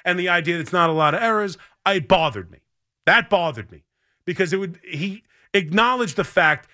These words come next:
that the second baseman blew the game and it can't happen.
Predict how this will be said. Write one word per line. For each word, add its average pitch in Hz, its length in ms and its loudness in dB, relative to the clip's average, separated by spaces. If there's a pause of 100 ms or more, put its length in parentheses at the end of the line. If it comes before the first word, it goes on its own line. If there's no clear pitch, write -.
(140)
that 170 120 0
the 165 60 -4
second 233 460 -2
baseman 170 400 -2
blew 190 260 -2
the 170 80 -2
game 139 400 -2
and 143 120 -4
it - 100 -10
can't 170 260 -4
happen. 123 320 0